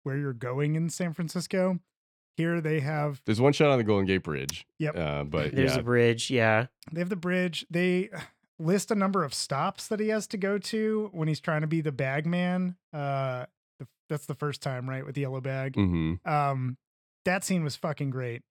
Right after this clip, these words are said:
Speaker 2: Oh,
Speaker 1: Just
Speaker 2: yeah.
Speaker 1: him having to keep up and run, and, uh, like, Harry's in good shape. I gotta say, for somebody I assumed
Speaker 3: Um,
Speaker 1: just, like,
Speaker 3: dude.
Speaker 1: drank liquor nonstop
Speaker 2: <laughs>
Speaker 1: and brandishes his pistol everywhere.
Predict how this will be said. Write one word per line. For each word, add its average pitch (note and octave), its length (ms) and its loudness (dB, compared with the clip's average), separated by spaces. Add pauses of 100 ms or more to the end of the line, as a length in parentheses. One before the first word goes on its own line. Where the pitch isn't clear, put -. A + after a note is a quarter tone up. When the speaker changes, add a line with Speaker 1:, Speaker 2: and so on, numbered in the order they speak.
Speaker 2:
Oh, A#2+ 140 6
Speaker 1:
Just E2 180 4
Speaker 2:
yeah. C2+ 100 -4 (300)
Speaker 1:
him F#3+ 480 4 (160)
having E3+ 380 2
to E3+ 80 0
keep F3+ 320 0
up E3 140 2
and C#3 180 0
run, C#3+ 440 0 (400)
and, C3+ 300 -2
uh, B2+ 280 -6 (440)
like, C#3 200 -6
Harry's F3+ 360 2
in C#3+ 140 -2
good C3 240 -6
shape. - 400 -8 (160)
I E3 60 -4
gotta F3 160 0
say, C3+ 560 -2 (100)
for D#3+ 80 -4
somebody C4 320 0
I E3+ 80 2
assumed - 520 2
Speaker 3:
Um, - 80 -6
Speaker 1:
just, D#3+ 180 -2
like, G#2+ 140 4
Speaker 3:
dude. G#2 120 2
Speaker 1:
drank D3 360 -2
liquor D3+ 540 -2 (220)
nonstop D3 840 -2 (600)
Speaker 2:
<laughs> C3 360 2
Speaker 1:
and F3 220 2
brandishes D#3 580 0
his D3 160 0
pistol D#3+ 400 0
everywhere. D#3+ 460 0